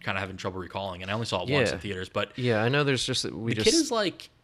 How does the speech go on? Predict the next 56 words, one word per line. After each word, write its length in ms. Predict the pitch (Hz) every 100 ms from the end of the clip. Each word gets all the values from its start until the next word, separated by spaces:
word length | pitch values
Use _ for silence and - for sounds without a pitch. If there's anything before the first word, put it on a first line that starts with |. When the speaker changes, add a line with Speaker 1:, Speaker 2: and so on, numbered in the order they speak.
| _
Speaker 1:
the 100 | 123
kid 180 | - 175
was, 160 | 202 160
like, 100 | 101
really 360 | 101 113 113 107
chaotic, 680 | - 92 82 76 - - -
and 100 | 113
the 40 |
mom 580 | 110 98 101 104 101 104 - -
was 220 | 107 98
sort 160 | - 107
of, 40 |
like, 100 | 98
a 40 |
young 240 | 95 98 101
mom 300 | 95 92 92
and 80 | 90
Speaker 2:
Super 220 | - 110
Speaker 1:
kinda 120 | 92
struggled, 360 | - - 101 98
Speaker 2:
troubled. 180 | 95 98
Speaker 1:
but 100 | 90
they 140 | 95
really, 380 | 95 107 123 117
like, 320 | 104 95 92 -
had 140 | 107
a 40 |
Speaker 2:
She 40 | 101
Speaker 1:
good 100 | 98
relationship. 560 | 92 92 90 95 -
Speaker 2:
she 60 | -
doesn't 220 | 104 104
know 100 | 98
what 120 | 98 98
to 60 |
do 160 | 92 95
with 120 | 92
them, 160 | 95 92
and 120 | 95
then 180 | 98 92
they're 180 | 95 90 -
Speaker 1:
Yeah. 160 | 107 95 - -
Speaker 2:
the 160 | 117
neighbor, 800 | 104 95 101 113 95 92 90 87 - _ _ - _ _ _ _ _ _ -
the 160 | 110
neighbor 280 | 101 104 104
gets 180 | 98 101
involved 580 | 107 92 92 92 92 -
'cause 160 | 101
she 280 | 90 - 104
Speaker 1:
Right. 160 | 107 98
Speaker 2:
can 200 | 107 104
tolerate 520 | - 87 87 87 92
this 180 | 95 -
kid. 320 | 95 82 82
Speaker 1:
Right, 240 | 92 76